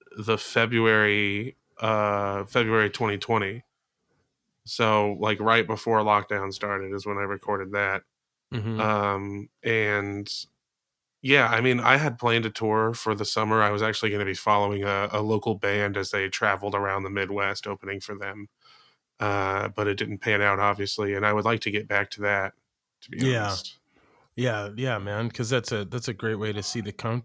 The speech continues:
Speaker 2: the country and, you know, spread, spread awareness of, of your art.
Speaker 1: Yeah, I'm trying to, to get in with the music scenes more because, uh, you know, there's a lot of music festivals that,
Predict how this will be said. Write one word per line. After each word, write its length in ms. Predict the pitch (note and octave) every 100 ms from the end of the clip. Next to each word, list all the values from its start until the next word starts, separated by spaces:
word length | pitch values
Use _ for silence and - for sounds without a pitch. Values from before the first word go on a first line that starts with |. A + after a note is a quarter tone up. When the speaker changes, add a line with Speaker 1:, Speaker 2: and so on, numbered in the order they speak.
| -
Speaker 2:
the 200 | A2 G2+
country 500 | - A#2 A2+ - G#2+
and, 200 | G#2 F#2+
you 80 | G#2
know, 140 | G2+ G2+
spread, 520 | - - G#2+ G2 -
spread 480 | - B2 G#2+ G2+ -
awareness 640 | A2+ A2 G#2 A#2 G2+ G2 F2+
of, 240 | F2+ - - - - _ _ -
of 600 | A2 F#2+ F2+ - - - _ _ _ _
your 240 | G#2 A2 F2+
art. 480 | C3+ C3+ - - - _ -
Speaker 1:
Yeah, 340 | B2+ B2 A#2 -
I'm 160 | E3+
trying 380 | F#3 G#3 G3 D3
to, 600 | - A2+ G#2+ G#2 G#2 G#2+
to 220 | - A#2
get 260 | G#2+ A#2 A2
in 200 | A2+ G#2+
with 160 | G#2 G#2
the 80 |
music 380 | G#2 G#2 G#2 G#2+
scenes 460 | - A2 G2+ F#2+ -
more 640 | G#2 G#2+ G#2+ G#2 G2+ G2+
because, 800 | G#2 G2+ F#2+ G#2+ G2+ G2+ F#2+ - - _ _ _ _ _ _ -
uh, 440 | G#2 G2 G2 G2
you 100 | B2+
know, 80 | B2
there's 160 | B2 B2
a 40 |
lot 120 | A#2+ B2
of 60 |
music 260 | A#2+ A2+ A2+
festivals 600 | A#2+ A2+ A2 A2 A2+ G#2+
that, 200 | G#2+ G#2